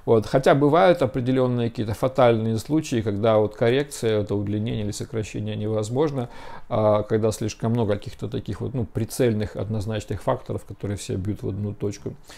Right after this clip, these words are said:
Вот. Поэтому, м, в общем, а, я продолжаю <laughs> утверждать, что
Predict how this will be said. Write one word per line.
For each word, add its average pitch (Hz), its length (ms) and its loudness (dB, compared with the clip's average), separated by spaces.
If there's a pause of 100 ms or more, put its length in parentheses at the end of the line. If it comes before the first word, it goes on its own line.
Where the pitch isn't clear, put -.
(380)
Вот. 110 200 4
Поэтому, 170 580 8
м, 143 260 2
в 117 200 4
общем, 165 540 8 (100)
а, 113 1000 0 (140)
я 113 540 4
продолжаю 113 480 2
<laughs> - 20 2
утверждать, 110 560 0
что 113 300 -6